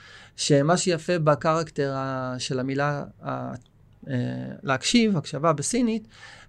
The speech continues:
אה, אז, אה, שזה לא רק איור של, אה,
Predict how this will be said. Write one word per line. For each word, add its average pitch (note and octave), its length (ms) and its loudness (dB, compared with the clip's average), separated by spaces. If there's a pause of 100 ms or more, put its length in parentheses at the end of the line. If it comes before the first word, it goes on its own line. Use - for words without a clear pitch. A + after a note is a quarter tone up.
אה, C3+ 240 2
אז, C#3 360 -2
אה, C3+ 460 0
שזה C#3+ 360 2
לא E3+ 180 10
רק G#3 280 4
איור F3 560 4
של, C#3 360 0
אה, C3 300 -2